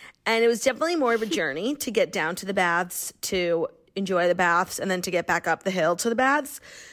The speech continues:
So we woke up super early so I could, it wouldn't intervene with the toast. But, like, I'm literally,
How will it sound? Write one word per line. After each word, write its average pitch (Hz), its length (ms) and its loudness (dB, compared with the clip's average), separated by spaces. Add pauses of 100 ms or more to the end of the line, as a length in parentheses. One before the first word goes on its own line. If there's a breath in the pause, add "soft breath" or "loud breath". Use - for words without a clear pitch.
So 233 600 4
we 208 80 -6
woke 208 180 4
up 226 80 -6
super 240 260 -2
early 208 300 2
so 202 160 -2
I 190 80 2
could, 180 380 -2
it 196 140 0
wouldn't 190 380 -2 (140)
intervene 190 460 -4
with 175 100 -4
the 196 100 -4
toast. 190 360 0
But, 180 80 2
like, 196 240 2
I'm 202 260 0
literally, 226 1000 2